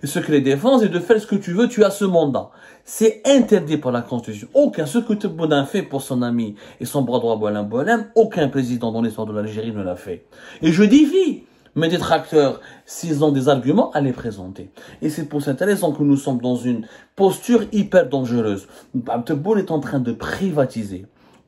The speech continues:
l'État, les fonctions les plus sensibles de l'État, pour les mettre au service de ses amis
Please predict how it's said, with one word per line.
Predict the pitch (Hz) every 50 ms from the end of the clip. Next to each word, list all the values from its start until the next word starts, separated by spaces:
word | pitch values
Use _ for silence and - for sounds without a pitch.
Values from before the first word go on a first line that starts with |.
| - 117 120 123 127 123 113 117
l'État, | 123 131 143 139 139 - 104 101 104 - _ _ _ _ -
les | 123 131 131
fonctions | - - 165 - - - 165 147
les | 143 123
plus | - 131
sensibles | 120 - - 180 180 143 - - 160 143 127
de | 127 123
l'État, | 113 110 107 - 98 98 - - - - - _ -
pour | 139 147
les | 147 147 143
mettre | 160 170 170 - -
au | 131
service | - - 127 123 143 160 139
de | 123 120
ses | - 123 113 101 98
amis | 90 85 82 82